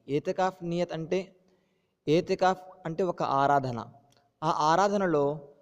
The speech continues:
వ్యక్తి పనికి మాలిన మాటలు గాని, పనికి మాలిన పనులు గాని చెయ్యడు.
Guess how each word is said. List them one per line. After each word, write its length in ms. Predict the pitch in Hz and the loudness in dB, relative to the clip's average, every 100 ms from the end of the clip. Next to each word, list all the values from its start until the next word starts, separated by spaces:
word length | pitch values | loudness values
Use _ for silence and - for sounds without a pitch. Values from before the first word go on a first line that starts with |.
| _ _ _ 127 | _ _ _ -2
వ్యక్తి 800 | 143 - - 220 165 165 185 - - _ _ _ _ _ _ _ _ _ _ _ | -2 -2 -2 2 2 2 -2 -12 -20 _ _ _ _ _ _ _ _ _ _ _
పనికి 360 | 143 170 196 214 | -2 -2 -2 -4
మాలిన 420 | 185 180 190 190 | 0 0 -2 -2
మాటలు 500 | 170 143 160 185 170 | -2 -2 -2 0 0
గాని, 580 | 143 147 151 131 135 143 - _ _ - | 2 0 -2 -6 -8 -12 -18 _ _ -8
పనికి 320 | 151 170 180 | -6 -6 -6
మాలిన 340 | 156 151 156 | -4 -4 -4
పనులు 340 | 151 139 147 151 | -6 -6 -4 -2
గాని 380 | 135 139 127 131 | -2 -2 -6 -8
చెయ్యడు. 640 | - 123 123 120 113 | -10 -4 -2 -2 -6